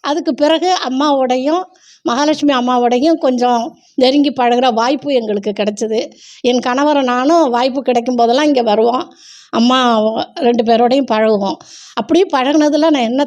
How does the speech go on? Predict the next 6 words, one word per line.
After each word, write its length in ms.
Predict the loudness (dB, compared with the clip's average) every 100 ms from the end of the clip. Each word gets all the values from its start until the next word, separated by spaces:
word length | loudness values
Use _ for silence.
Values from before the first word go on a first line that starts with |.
| 0
தெரிஞ்சுக்கிட்டேன்னாக்க, 920 | -2 0 0 0 -2 -4 -4 -2 -4 -6 -16 -20 -20 _
அம்மா 360 | -6 0 2 2
வந்து 320 | 2 0 0
பெரிய 440 | 0 0 2 2
அன்பு 440 | 0 2 2 2 0
கடல், 500 | -2 -2 -2 -4